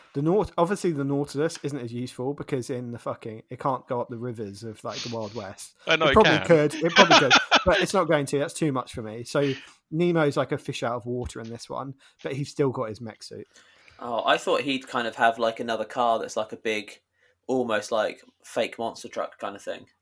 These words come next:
Speaker 1: He probably
Speaker 3: Go
Speaker 1: does
Speaker 3: f-,
Speaker 1: have a monster
Speaker 3: go full
Speaker 1: truck.
Speaker 3: America.
Speaker 1: And also, the big spider from Wild Wild West is in it as well.
Speaker 3: Obviously.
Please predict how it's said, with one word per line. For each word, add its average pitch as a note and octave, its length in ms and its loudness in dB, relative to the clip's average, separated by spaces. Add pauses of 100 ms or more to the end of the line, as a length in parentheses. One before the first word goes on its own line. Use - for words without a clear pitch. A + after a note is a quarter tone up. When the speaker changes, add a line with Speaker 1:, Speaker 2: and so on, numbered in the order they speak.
(760)
Speaker 1:
He - 140 -8
probably F#3 380 0
Speaker 3:
Go D3 100 2
Speaker 1:
does D3 100 0
Speaker 3:
f-, - 40 -10
Speaker 1:
have C#3 140 -2
a C#3 40 -4
monster B2 300 -2
Speaker 3:
go A#2 40 0
full B2+ 220 2
Speaker 1:
truck. - 20 0
Speaker 3:
America. A2 480 0
Speaker 1:
And D3 180 -4 (760)
also, D#3 520 4
the C#3 140 -6
big C#3+ 220 -4
spider C3+ 400 0
from A#2+ 180 -10
Wild A#2+ 220 -4
Wild A#2 180 -6
West A#2 300 -10
is A2 80 -12
in G#2+ 120 -12
it G#2 120 -18
as G#2+ 100 -16
well. B2 160 -4
Speaker 3:
Obviously. - 360 -6